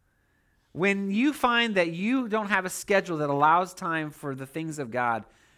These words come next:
uh, that you are in a place that you have to make time for the things of God because it changes. So this morning,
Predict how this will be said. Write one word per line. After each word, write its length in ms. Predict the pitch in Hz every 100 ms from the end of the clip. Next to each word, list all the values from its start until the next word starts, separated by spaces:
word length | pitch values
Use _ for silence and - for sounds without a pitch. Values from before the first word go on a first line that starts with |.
| _ -
uh, 140 | 117
that 280 | 123 160 -
you 380 | 131 156 175 262
are 120 | 226
in 140 | 175 165
a 60 |
place 340 | - 175 160 -
that 100 | 143
you 120 | 135
have 280 | - 139 -
to 80 | 123
make 440 | 117 131 143 -
time 420 | - 90 82 71 _ _ _ _ _ _ _ _
for 120 | -
the 60 | 95
things 260 | 101 87
of 120 | 85 58
God 100 | - - _ _ _ _ _ _ _ _ _ _ _ - -
because 280 | 113 113 107
it 60 | 95
changes. 480 | 123 110 76 - _ _ _ _ _ _ _ _ _ _ _ _ _ -
So 180 | 214 190
this 160 | 190
morning, 460 | 220 240 165 170